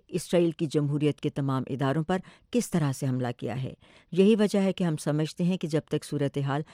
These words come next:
قانونی طور پر واضح نہیں ہو جاتی، انہیں اقتدار سے الگ ہونا چاہیے۔ اب اٹارنی جنرل اس بات کا فیصلہ دیں گے کہ نیتن یاہو کے خلاف قانونی چارہ جوئی کی جائے یا وہ اب بھی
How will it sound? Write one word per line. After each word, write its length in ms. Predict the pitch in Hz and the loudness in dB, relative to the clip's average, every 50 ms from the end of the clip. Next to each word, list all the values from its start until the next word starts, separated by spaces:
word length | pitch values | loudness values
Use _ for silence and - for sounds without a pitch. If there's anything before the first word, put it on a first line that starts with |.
| - - - _ | -20 -20 -20 _
قانونی 360 | - 175 175 170 180 185 190 | -2 0 2 2 2 2 2
طور 240 | 180 - 160 147 147 | 2 2 0 0 0
پر 160 | - - 147 | 0 -2 -2
واضح 300 | 139 139 135 135 131 - | 0 0 -2 -2 0 0
نہیں 220 | 143 135 135 147 165 | 0 0 2 2 2
ہو 100 | 175 175 | 2 2
جاتی، 380 | 156 170 165 160 - 185 185 - - - - _ _ | 2 0 0 0 0 -4 -4 -4 -8 -16 -20 _ _
انہیں 200 | 185 190 196 190 - | 2 2 2 2 2
اقتدار 400 | 180 160 - - 151 143 143 139 | -2 -4 0 0 0 2 2 0
سے 200 | 139 - - 170 156 - | -2 -2 -2 -2 -2 0
الگ 300 | - 156 147 139 127 - - 170 | 0 2 2 2 0 -2 -2 0
ہونا 200 | 147 131 127 123 | 0 2 0 0
چاہیے۔ 380 | - 147 135 131 117 87 - - - _ _ _ _ _ _ _ _ _ _ _ _ _ _ _ | 0 -2 -2 -2 -4 -6 -8 -8 -12 _ _ _ _ _ _ _ _ _ _ _ _ _ _ _
اب 140 | 180 185 175 - - - _ _ | 0 0 0 -2 -10 -20 _ _
اٹارنی 360 | - 156 - 156 135 151 151 131 | -4 -2 -2 0 0 0 0 0
جنرل 240 | 143 139 143 147 143 - | 0 0 0 0 -2 -4
اس 160 | 151 - - - | -8 -10 -6 -4
بات 240 | 139 135 - - | -4 -4 -4 -4
کا 80 | - 135 - | -6 -6 -4
فیصلہ 300 | - 135 127 - - 135 | -2 -4 -4 -2 -4 -4
دیں 220 | 127 117 131 135 127 | -2 -2 -2 -2 -2
گے 100 | - 170 - - - - _ _ | -2 -4 -6 -10 -20 -20 _ _
کہ 80 | - 175 | -2 0
نیتن 280 | 180 180 - 196 190 170 | 0 0 0 0 0 0
یاہو 220 | 175 165 165 180 190 | 0 0 0 -2 -2
کے 140 | - - 165 | -2 -4 -4
خلاف 380 | - - 147 139 135 139 - | -2 -2 -2 -2 -2 -2 -2
قانونی 360 | - 156 147 147 151 151 156 | -2 -2 0 0 0 0 -2
چارہ 300 | 147 - 143 135 131 135 131 | -2 -2 -2 -2 0 -2 -2
جوئی 200 | 123 135 135 127 | -2 -2 -2 -2
کی 220 | - - 139 143 | -4 -4 -6 -4
جائے 220 | 135 170 170 165 170 - - - _ _ - | -2 0 -2 -2 -4 -6 -12 -20 _ _ -2
یا 120 | 165 165 | -2 0
وہ 140 | 151 165 - - | 2 0 0 0
اب 120 | 147 143 | -2 -4
بھی 220 | 135 131 143 135 | -2 -2 -4 -4